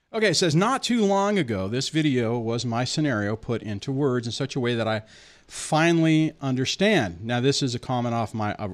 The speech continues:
a really old video from the, the early days of the channel,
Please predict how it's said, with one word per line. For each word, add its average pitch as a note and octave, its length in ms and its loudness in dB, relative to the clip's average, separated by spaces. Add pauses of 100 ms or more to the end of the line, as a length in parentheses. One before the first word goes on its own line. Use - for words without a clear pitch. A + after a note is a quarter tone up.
a B2 60 -4
really C#3+ 440 6
old A#2+ 560 -2
video A2 420 -2
from G#2 340 -4
the, F#2+ 280 -4
the - 160 -10
early A#2+ 300 -2
days G#2 520 0 (540)
of G#2+ 320 -2
the F#2 120 -6
channel, E3+ 580 0